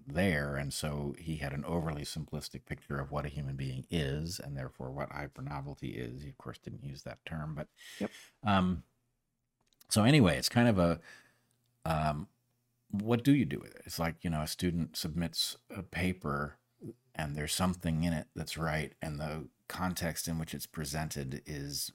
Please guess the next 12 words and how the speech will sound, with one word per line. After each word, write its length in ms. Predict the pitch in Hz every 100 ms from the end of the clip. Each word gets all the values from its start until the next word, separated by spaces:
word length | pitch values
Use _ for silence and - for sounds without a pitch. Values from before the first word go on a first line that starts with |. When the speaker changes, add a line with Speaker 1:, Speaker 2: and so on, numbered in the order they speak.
| - -
Speaker 1:
uh, 360 | 78 73 65 -
a 60 | 76
misinterpretation 1200 | 80 80 - 82 - 78 - - 78 73 - 73
of 80 | 69
the 100 | 67
evidence 560 | 69 76 76 76 -
and, 420 | 73 71 71 69 69
and 140 | 71
all 100 | 69
of 80 | 71
that. 220 | 69 73 - - - - - - - - _ _ _ _ _
Um, 400 | 104 101 92 92